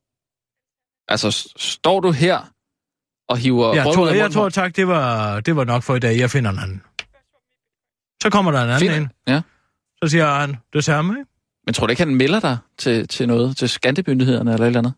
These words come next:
Speaker 2: Det kan jeg bare sige, det har aldrig fundet sted.
Speaker 1: Men du, du er sikker
Speaker 2: De
Speaker 1: på
Speaker 2: personer, der betaler håndværkere hvidt, de er idioter. Ja, så er det sagt. Det er jo fuldstændig sindssyge priser,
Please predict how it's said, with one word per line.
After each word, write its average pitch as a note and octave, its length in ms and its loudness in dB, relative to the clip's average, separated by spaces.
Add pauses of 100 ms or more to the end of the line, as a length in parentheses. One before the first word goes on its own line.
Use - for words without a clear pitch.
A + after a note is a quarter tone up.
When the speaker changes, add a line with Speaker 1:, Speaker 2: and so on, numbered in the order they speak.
(140)
Speaker 2:
Det G#2+ 80 -4
kan G2+ 60 -2
jeg F#2+ 100 -6
bare G2 120 -2
sige, A2 140 -2
det G2+ 80 0
har G#2 40 2
aldrig A2 180 2
fundet B2 160 0
sted. D3 180 0 (3250)
Speaker 1:
Men D3+ 160 2
du, E3 220 4
du E3+ 160 0
er E3 40 4
sikker F3+ 280 2
Speaker 2:
De A#3 60 0
Speaker 1:
på G#3+ 60 2
Speaker 2:
personer, G#3 420 0
der D#3 120 0
betaler D#3 440 0
håndværkere C3+ 640 0
hvidt, A2+ 260 -4 (220)
de C#3 140 2
er A#2+ 120 2
idioter. A2+ 680 -4 (400)
Ja, A3+ 200 2
så G#3+ 100 0
er G#3+ 40 4
det F3+ 100 -2
sagt. C3 220 -2 (480)
Det D3+ 60 2
er - 20 4
jo D#3+ 60 2
fuldstændig F3 480 2
sindssyge D#3 520 -2 (200)
priser, G3+ 340 2